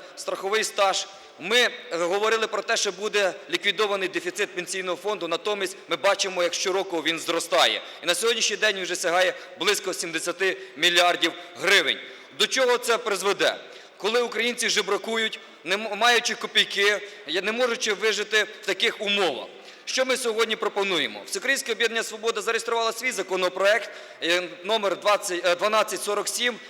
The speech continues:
який якраз пропонує ліквідацію дефіциту пенсійного фонду, який є сьогодні якраз основна проблема для виплати пенсій для наших пенсіонерів. Суть цього законопроекту наступна. Вона, е, пропонує вирівняти між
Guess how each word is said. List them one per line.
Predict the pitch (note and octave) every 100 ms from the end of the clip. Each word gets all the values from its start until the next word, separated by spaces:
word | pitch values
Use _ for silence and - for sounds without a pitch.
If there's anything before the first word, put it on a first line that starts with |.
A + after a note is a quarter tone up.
| -
який | E3 -
якраз | A3+ - G#3+ G#3
пропонує | G#3 F#3+ F#3+ G#3 G3+
ліквідацію | F3+ - E3 G3 F#3+ F3+ F3
дефіциту | E3 E3+ G3 F3+
пенсійного | F3 D#3+ - F#3 F3 E3+
фонду, | - G3 F#3 C3 A2+ -
який | D#3 E3+ F#3+
є |
сьогодні | F3+ F#3+ G#3 F#3
якраз | E3 G3+ F#3
основна | E3+ F3 F3+
проблема | F3+ D#3 F#3 F#3+ F3
для | - F3 F3+ F3+ - -
виплати | F3+ G3+ F#3+ G3
пенсій | - G3 F3+ F3
для | C#3+ E3
наших | E3+ E3+ D#3
пенсіонерів. | E3+ E3+ - F3 F3 D#3 A2+ F#2 - -
Суть | - C4 B3+
цього | A#3+ A3 G#3+ E3 - C#3+
законопроекту | F#3+ G3+ A3 G#3+ G#3+ A3 G#3+ F#3+
наступна. | F#3 G3 A#3 G#3+ C#3+ G#2+ - -
Вона, | D3 G3+ A#3+ G3 F3
е, |
пропонує | E3+ G#3+ G#3+ A3 G3+ D3 A#2 - -
вирівняти | C#3 A#3 A#3+ G3+ E3 F3+ D#3+ B2 - D3+
між | G#3 -